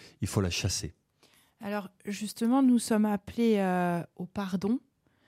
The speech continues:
Speaker 2: Faut-il, euh, se forcer et, euh, l'homme, finalement, est-il en capacité de réellement pardonner ?
Speaker 1: L'être humain doit faire tout son possible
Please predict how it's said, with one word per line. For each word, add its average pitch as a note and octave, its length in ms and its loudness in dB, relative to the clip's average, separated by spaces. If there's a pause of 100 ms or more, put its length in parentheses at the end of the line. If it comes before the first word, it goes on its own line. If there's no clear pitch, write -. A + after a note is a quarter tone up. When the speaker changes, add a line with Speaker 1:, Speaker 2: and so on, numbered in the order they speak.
(180)
Speaker 2:
Faut-il, C4 520 -6
euh, F#3+ 240 -2 (200)
se - 180 -14
forcer - 640 -6 (760)
et, G#3 240 0
euh, F#3 240 2
l'homme, B3+ 360 2
finalement, G#3+ 500 -2
est-il C#4+ 360 -4
en A3+ 100 0
capacité F#3+ 640 -8
de F3+ 280 -4
réellement F#3+ 580 -2
pardonner ? F3 600 -4 (1700)
Speaker 1:
L'être - 280 4
humain D3+ 160 4
doit G2+ 260 0
faire - 320 -2 (280)
tout E3+ 160 2
son - 200 0
possible A#2+ 560 -2